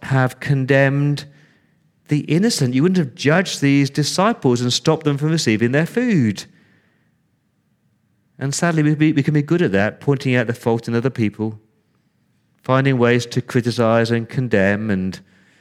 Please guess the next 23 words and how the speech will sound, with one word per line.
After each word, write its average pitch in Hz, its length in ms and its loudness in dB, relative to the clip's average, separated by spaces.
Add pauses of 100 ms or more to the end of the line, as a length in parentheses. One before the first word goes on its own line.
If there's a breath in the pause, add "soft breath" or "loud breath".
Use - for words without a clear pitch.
(840 soft breath)
pulling 147 320 2
people 135 260 2
up 117 120 2
on 120 100 2
a 117 80 2
lifestyle 123 680 2
issue 113 380 0
in 110 160 0
a 110 80 0
way 117 220 2
that 110 180 -2
condemns 160 720 0
them 113 360 0 (500 loud breath)
rather 131 340 0
than 120 220 -2
points 117 340 -4
them 117 140 -6
to 127 100 -10
Jesus. 139 300 -2
It 151 40 -4
makes 214 240 -4
me 226 120 -4
weep. 135 380 -4